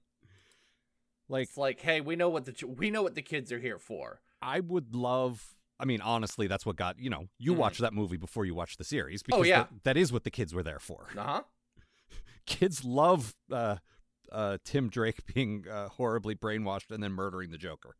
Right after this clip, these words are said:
Speaker 2: Kids do love that.
Speaker 1: Uh-huh. That's what we built a podcast around.
Speaker 2: Mm-hmm, mm-hmm.
Speaker 1: Um, but no, I would have loved not only a, uh,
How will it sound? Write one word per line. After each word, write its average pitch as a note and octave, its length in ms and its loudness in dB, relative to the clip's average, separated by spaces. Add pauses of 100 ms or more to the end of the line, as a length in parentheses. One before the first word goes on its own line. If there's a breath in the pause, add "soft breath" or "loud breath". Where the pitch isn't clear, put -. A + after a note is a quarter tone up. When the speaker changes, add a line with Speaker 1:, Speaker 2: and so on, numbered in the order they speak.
(100)
Speaker 2:
Kids F3 280 2
do D3 300 -8
love A#2+ 300 -4
that. D2 260 -8 (260)
Speaker 1:
Uh-huh. A#2 280 -6 (640)
That's - 180 -14
what G2 80 -6
we G#2 80 -4
built B2 200 -2
a - 40 -10
podcast - 460 -6
around. E2+ 260 -8
Speaker 2:
Mm-hmm, C3+ 520 -14
mm-hmm. C#3 560 -12
Speaker 1:
Um, A#2+ 380 2 (340)
but F3+ 140 -2
no, G#3 120 2
I A#2+ 100 6
would G3+ 160 6
have A#2 80 4
loved B2 240 4
not A2 200 4
only A2 400 2
a, F2+ 480 -4
uh, D#2 280 -4